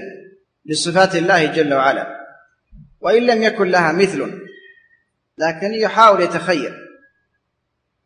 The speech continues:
فهذا من أعظم المحرمات، لأنه قول على الله بغير علم، ولأنه أعظم الخرص والظن والكذب.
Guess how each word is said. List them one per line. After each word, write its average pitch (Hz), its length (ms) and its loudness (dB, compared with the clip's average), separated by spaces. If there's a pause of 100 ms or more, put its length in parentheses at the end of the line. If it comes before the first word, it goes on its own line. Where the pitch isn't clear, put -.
(200)
فهذا 175 340 -2
من 170 140 -2
أعظم 180 520 2
المحرمات، 165 640 0 (960)
لأنه 165 460 -4
قول 170 300 2
على 156 140 0
الله 151 260 0
بغير 156 680 -4 (280)
علم، 170 240 -4 (800)
ولأنه 170 580 -2
أعظم 175 340 2
الخرص 175 460 0
والظن 147 480 -2
والكذب. 143 340 -4